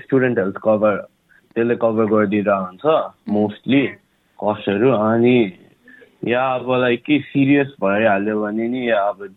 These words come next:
त्यही normally जिपी का जाने अपोइन्टमेन्ट लिएर अनि त्यहाँबाट तिनीहरूले रेफर गरिदिन्छ।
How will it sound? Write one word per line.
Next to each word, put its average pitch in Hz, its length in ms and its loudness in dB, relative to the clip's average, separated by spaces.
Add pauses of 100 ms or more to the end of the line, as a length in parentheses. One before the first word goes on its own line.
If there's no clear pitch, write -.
(140)
त्यही 127 160 2
normally 139 480 2
जिपी 113 300 -4
का 123 140 0
जाने 113 300 0
अपोइन्टमेन्ट 110 600 -4
लिएर 113 180 -2
अनि 113 380 -6
त्यहाँबाट 104 400 -6
तिनीहरूले 95 500 -10
रेफर 104 280 -8
गरिदिन्छ। 104 380 -10